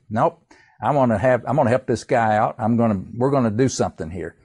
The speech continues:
But in any case, my mission is to really just spread the word. My, my book was written because of all those stories I got in the mail, fifty thousand of them. And they were just so precious stories and so touching.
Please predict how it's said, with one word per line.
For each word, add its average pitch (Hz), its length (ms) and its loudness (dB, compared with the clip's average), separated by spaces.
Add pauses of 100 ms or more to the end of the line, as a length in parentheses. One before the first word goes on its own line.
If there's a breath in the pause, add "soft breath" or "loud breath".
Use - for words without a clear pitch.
(480 soft breath)
But 104 260 0
in 170 80 -6
any 202 180 2
case, 110 340 0
my 139 180 2
mission 120 580 2
is 117 240 -2
to 139 140 -2
really 117 360 4
just 104 200 -2
spread 98 300 -2
the 107 100 -2
word. 87 340 -2
My, 90 160 -2
my 82 240 -4
book 120 540 0 (200)
was 104 200 -4
written 107 440 -2 (200)
because 110 360 0
of 104 80 -2
all 104 200 2
those 92 280 -2
stories 113 440 2
I 90 140 0
got 92 260 -2
in 95 140 -4
the 92 60 -2
mail, 98 500 -2
fifty 110 300 -4
thousand 101 500 -2
of 80 180 -4
them. 78 180 -12 (540 soft breath)
And 98 380 -4
they 110 160 2
were 104 140 0
just 95 240 -2
so 131 200 2
precious - 560 -4
stories 113 640 0
and 98 160 -4
so 110 140 0
touching. 104 500 -4